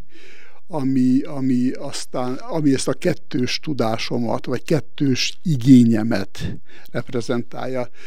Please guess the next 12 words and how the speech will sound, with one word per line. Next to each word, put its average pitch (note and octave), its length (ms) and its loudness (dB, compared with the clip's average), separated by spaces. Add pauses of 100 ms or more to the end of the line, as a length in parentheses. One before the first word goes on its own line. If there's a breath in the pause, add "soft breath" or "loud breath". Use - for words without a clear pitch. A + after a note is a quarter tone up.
(200 loud breath)
Ennek C#3+ 240 -2
egyébként B2+ 320 0
volt D3+ 300 2
előnye, B2 440 0
vo-, C3+ 240 2
volt D3 240 4
itt - 160 -4
előzménye, B2+ 800 2
már C3 240 0
itt C#3 160 0
voltam B2 520 -2
Veszprémbe, B2+ 880 0